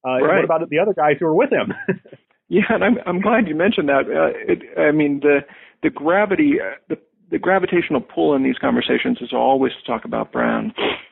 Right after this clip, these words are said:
Speaker 2: And, um, that pull, uh, exerts too strong a force on the book. If there were one thing I could change, it would be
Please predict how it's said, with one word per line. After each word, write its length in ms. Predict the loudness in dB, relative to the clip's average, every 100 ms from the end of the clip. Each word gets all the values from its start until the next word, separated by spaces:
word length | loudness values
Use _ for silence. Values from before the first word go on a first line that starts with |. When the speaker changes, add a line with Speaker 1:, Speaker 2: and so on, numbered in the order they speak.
| _ -18 -4
Speaker 2:
And, 440 | 0 2 2 0
um, 400 | 0 0 0 -4 _ _ _ -6
that 280 | -2 0 -4 _ _ _
pull, 520 | -2 2 2 2 0 -4 -6
uh, 220 | -2 0 0 -2
exerts 380 | -2 2 2 0 -6
too 100 | -4
strong 280 | 0 2 2
a 120 | 0
force 260 | 0 -2 0
on 160 | -2 -2
the 60 |
book. 240 | -2 -4 -4
If 100 | -4 0
there 100 | 0
were 100 | 2
one 240 | 2 2
thing 200 | 0 0
I 100 | 0
could 160 | -2 -2
change, 360 | 0 0 0 -2
it 100 | -6
would 180 | -6
be 280 | -4 -4 -6